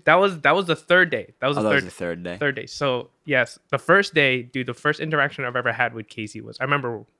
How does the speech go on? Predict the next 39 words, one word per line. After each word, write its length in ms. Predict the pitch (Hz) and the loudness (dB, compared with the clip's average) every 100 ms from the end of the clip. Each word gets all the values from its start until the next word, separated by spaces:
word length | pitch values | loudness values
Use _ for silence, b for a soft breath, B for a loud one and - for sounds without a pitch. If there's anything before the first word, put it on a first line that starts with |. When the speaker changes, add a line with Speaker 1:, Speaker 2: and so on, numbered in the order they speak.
| _ - | _ -4
Speaker 1:
uh, 220 | 117 107 | -2 -2
there 140 | 120 | -4
was 100 | 127 | -6
another 320 | 123 131 123 113 | -2 -2 -2 -4
intern 340 | 135 139 120 104 | -8 -10 -12 -14
here, 200 | 98 - _ _ _ _ _ _ _ _ | -16 -18 _ _ _ _ _ _ _ _
and, 520 | - 117 110 107 104 - _ _ _ _ _ _ _ _ - | -4 -4 -4 -6 -10 -14 _ _ _ _ _ _ _ _ -10
uh, 460 | 117 110 107 107 - _ _ | -6 -4 -6 -8 -12 _ _
Casey 280 | - 139 135 | -10 -8 -8
just 180 | 123 - | -12 -4
painted 340 | 135 123 107 | -2 -2 -4
his 200 | 120 110 | -8 -10
T 180 | - 113 | -12 -12
V 140 | 113 | -10
white, 320 | 101 101 95 _ _ _ _ _ _ _ _ _ _ 131 | -12 -12 -14 _ _ _ _ _ _ _ _ _ _ -8
or 80 | |
spray 220 | - 120 113 | -8 -8 -6
painted 240 | 120 107 | -6 -8
white, 260 | 98 92 - _ - | -10 -12 -16 _ -14
and, 220 | 113 107 | -12 -10
um, 280 | 101 98 101 _ _ _ _ | -12 -14 -18 _ _ _ _
we 120 | 131 131 | -6 -6
were 100 | 123 | -4
putting, 360 | - 131 120 | -4 -6 -6
like, 300 | 110 104 _ - | -10 -14 _ -10
uh, 360 | 120 110 107 | -8 -6 -10
French 420 | - - 127 123 - | -10 -6 -6 -8 -14
cleats 500 | - 131 - - - | -10 -10 -12 -20 -14
on 140 | 135 123 | -10 -8
the 60 | |
backs 420 | 113 113 - - | -6 -6 -6 -14
of 140 | - 117 | -16 -16
the 40 | |
T 220 | 113 117 110 | -18 -16 -14
Vs 380 | 107 104 110 | -14 -14 -18
with, 160 | 117 117 | -16 -14
like, 100 | 101 | -12
Speaker 2:
Yeah. 120 | 95 | -8
Speaker 1:
plywood, 380 | 123 120 104 98 | -6 -6 -8 -16